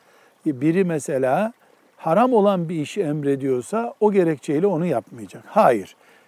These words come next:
ikisi de yapılması caiz bir şeyi emrediyorsa ama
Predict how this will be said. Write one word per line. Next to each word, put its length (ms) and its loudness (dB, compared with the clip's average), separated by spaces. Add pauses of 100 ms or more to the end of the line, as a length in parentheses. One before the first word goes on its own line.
(160)
ikisi 460 -2
de 340 0 (840)
yapılması 960 2 (100)
caiz 640 4
bir 140 0
şeyi 360 -2
emrediyorsa 1200 -2 (600)
ama 380 2